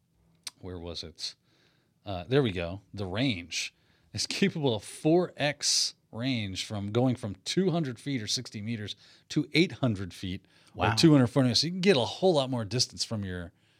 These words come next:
Speaker 1: from your device that's connected Bluetooth. Uh,
Speaker 2: Yeah, I
Speaker 1: that,
Speaker 2: could
Speaker 1: I thought that was, like,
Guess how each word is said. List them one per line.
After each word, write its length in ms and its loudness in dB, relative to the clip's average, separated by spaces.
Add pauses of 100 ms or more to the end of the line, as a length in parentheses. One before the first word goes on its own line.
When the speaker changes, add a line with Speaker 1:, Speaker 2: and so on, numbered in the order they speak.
(340)
Speaker 1:
from 120 -4
your 100 -2
device 420 2
that's 360 -2
connected 440 -6
Bluetooth. 600 -8 (540)
Uh, 60 -2
Speaker 2:
Yeah, 140 0
I 60 0
Speaker 1:
that, 80 4
Speaker 2:
could 80 4
Speaker 1:
I 60 4
thought 120 4
that 140 4
was, 140 -2
like, 220 -4